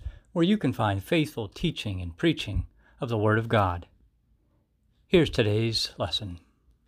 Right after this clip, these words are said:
Our gospel reading this morning comes from John chapter ten,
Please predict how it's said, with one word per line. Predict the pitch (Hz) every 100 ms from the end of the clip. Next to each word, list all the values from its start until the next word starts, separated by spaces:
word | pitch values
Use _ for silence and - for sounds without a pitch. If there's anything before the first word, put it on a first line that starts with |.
| _ _ _ _ _ _ _ _ _ _ _ _ _ _ _ _ _ _ _ _ _ _ _ _
Our | 185
gospel | - 190 - 175
reading | 185
this | 170 -
morning | 175 170
comes | 147 156 151
from | 147 131
John | 123 151 139 123 117
chapter | - 147 - 135
ten, | 107 - 147 101 92 85